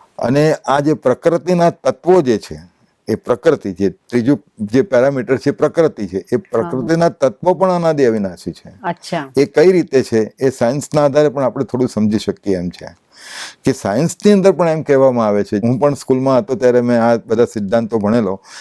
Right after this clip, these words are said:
Speaker 1: જેને law of conservation of energy અને law of conservation of matter. એની અંદર એમ કહેવામાં આવ્યું છે કે matter cannot be created, matter cannot be destructed also, but
Speaker 2: અચ્છા.
Speaker 1: matter can be transformed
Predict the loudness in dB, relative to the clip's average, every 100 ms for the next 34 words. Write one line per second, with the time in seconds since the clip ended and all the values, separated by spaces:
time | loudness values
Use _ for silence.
0 | -14 -4 0 2 4 4 2 2 0 0
1 | 0 0 0 -4 -4 -2 -2 0 0 2
2 | 0 2 2 2 2 0 -2 0 0 -2
3 | -2 -4 -4 -4 -4 -4 -18 _ _ _
4 | _ -2 0 2 4 4 4 2 2 2
5 | 2 2 0 0 0 0 -2 0 -2 0
6 | -4 0 0 0 0 -2 0 0 0 0
7 | -2 0 0 -2 0 0 0 2 2 0
8 | -2 -4 -4 0 0 2 0 0 -2 -4
9 | -16 -16 _ _ -20 _ -6 -4 -2 -2
10 | -2 -2 -2 -2 -4 -2 -2 -2 -6 0
11 | 2 2 0